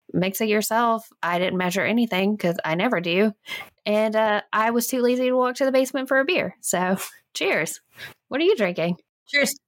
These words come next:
Speaker 2: I was lazy in a different way. I didn't feel like making anything. So I went to the grocery store on my way home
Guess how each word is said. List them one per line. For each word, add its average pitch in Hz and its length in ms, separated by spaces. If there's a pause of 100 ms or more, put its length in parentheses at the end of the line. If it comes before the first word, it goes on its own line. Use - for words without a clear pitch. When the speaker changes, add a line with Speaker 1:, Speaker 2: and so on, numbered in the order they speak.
(120)
Speaker 2:
I 277 240
was 220 400
lazy 190 360
in 170 80
a 165 40
different 208 280
way. 156 200
I 160 100
didn't 170 180
feel 170 140
like 160 120
making 160 640
anything. 156 640
So 165 320
I 160 220
went 160 240
to 151 400
the 156 60
grocery 175 340
store 170 160
on 151 80
my 147 100
way 143 100
home 156 440